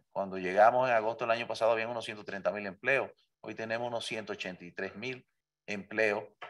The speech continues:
eh, consolidados en permanente crecimiento. Y, y bueno,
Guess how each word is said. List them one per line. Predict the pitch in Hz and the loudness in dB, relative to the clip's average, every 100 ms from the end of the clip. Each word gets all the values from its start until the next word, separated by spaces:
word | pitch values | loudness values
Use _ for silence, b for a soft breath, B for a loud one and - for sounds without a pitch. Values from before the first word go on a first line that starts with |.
| - | -10
eh, | 101 92 | -8 -6
consolidados | - 110 - 120 127 113 107 117 - _ _ - | -6 -6 -4 -4 4 8 8 6 -8 _ _ -16
en | 107 | -8
permanente | 107 98 95 101 107 110 107 101 95 95 - | -4 0 0 0 -4 0 0 2 0 -4 -4
crecimiento. | 107 - 127 120 113 107 135 - b b _ | -4 -2 -4 -4 -4 -4 -8 -10 b b _
Y, | - 104 101 95 92 90 - | -10 -4 -2 -2 -4 -6 -6
y | |
bueno, | 107 135 101 | 0 0 0